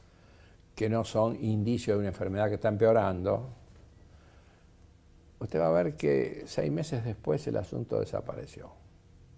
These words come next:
Y usted saca la radiografía y sigue siendo el mismo espacio reducido y todo, pero no duele más. Muchas veces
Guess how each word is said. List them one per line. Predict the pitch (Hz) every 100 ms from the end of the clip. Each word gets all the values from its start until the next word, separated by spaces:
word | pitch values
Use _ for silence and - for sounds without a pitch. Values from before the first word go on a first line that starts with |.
| - - - - - - - -
Y | 127 127 123 123 120 117
usted | -
saca | 156 175 110
la | 110
radiografía | 107 101 113 147 117
y |
sigue | - 113 95
siendo | 113 113 104
el | 104
mismo | 104
espacio | 98 104 101 101
reducido | 95 92 95 147 143 123 104
y | 107
todo, | 139
pero | 123 160
no | 151
duele | 110 101 90
más. | 78 - - - - - - - - - - - - - - - - - - - - - - -
Muchas | 170 165 196 196
veces | 156 151 180 175 - -